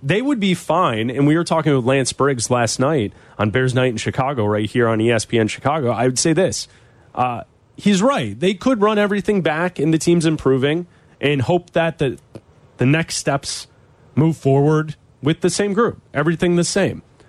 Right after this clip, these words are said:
Um, but I think there would be an, an invigoration of the fan base and for everyone kind of just keeping their eyes on the Chicago Bears if they went after and landed the big fish.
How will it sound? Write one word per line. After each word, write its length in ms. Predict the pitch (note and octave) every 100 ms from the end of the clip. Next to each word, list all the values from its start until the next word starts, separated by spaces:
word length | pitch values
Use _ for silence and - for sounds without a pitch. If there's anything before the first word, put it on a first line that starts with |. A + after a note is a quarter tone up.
| - -
Um, 480 | C#3 C#3+ C3 A2+ -
but 140 | E3+
I 100 | D#3+
think 340 | E3+ G#3+ F#3+ - _
there 100 | D3
would 160 | D#3+ C#3
be 380 | D#3 D3+ D3 - _ _
an, 280 | B2 C3+ B2 - -
an 100 | D3+
invigoration 880 | D#3 B2+ D#3 D3 D#3 D#3 D3+ D#3 C#3+
of 220 | D3 B2+
the 100 | B2
fan 300 | G2+ C#3+ C#3
base 380 | D3 D3 - - _ _ _ -
and 560 | B2+ C3 B2+ A#2+ A2+
for 540 | - C#3 C#3 C3 A#2+ A2+ _
everyone 580 | D3 E3 F3+ F3 D#3+ C#3+
kind 300 | - D#3+ C#3
of 80 | B2
just 280 | C3 C3+ - - _
keeping 200 | F#3+ E3
their 140 | D#3+
eyes 220 | D3 D3+
on 80 | C#3
the 80 | B2+
Chicago 380 | - C#3 C3 A2+
Bears 480 | B2+ C3+ A2 G2+ - _ -
if 120 | A#2
they 80 | F3
went 180 | F#3+
after 340 | F3 E3+ E3 D#3
and 120 | C3
landed 300 | C3+ D3 C3+
the 60 | A#2+
big 200 | A#2 G2+
fish. 460 | - G#2 - -